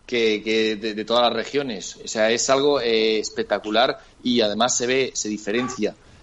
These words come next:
en, en Cataluña, en las zonas, eh, ca-, de lengua materna catalana, a los que han sido obligados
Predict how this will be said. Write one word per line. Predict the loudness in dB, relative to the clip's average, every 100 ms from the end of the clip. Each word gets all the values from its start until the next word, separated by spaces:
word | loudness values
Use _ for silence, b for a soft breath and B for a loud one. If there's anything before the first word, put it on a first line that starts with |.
| -8
en, | -6 -4 -4
en | -4
Cataluña, | -4 0 4 6 6 6
en | 4
las | 2
zonas, | 2 2 2 0 B B B
eh, | -4 0 0 2 2 0 -4 -14 _ _ -14 -2
ca-, | -2
de | 4 4
lengua | 6 6
materna | 4 2 2 2
catalana, | 0 2 2 2 -2 -10 -10
a | -4 -4
los | -4 -4
que | -2 0
han | -2
sido | -2 -2
obligados | -2 -2 2 2 2 -4 -8